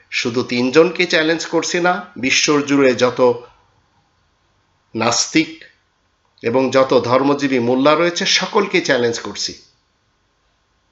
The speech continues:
যদি আপনারা নাস্তিকতার উপরে টিকে থাকতে পারেন, তাহলে আমি আপনাদেরকে ধন্যবাদ দিব।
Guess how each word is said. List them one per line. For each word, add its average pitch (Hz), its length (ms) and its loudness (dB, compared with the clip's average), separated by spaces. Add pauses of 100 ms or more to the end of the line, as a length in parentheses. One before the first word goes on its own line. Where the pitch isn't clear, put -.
(760)
যদি 139 280 2
আপনারা 180 480 2
নাস্তিকতার 175 760 0
উপরে 151 320 2
টিকে 151 280 -2
থাকতে 170 360 -4
পারেন, 170 340 0 (500)
তাহলে 143 340 2
আমি 131 180 2
আপনাদেরকে 127 800 -2 (340)
ধন্যবাদ 123 480 2
দিব। 170 340 -2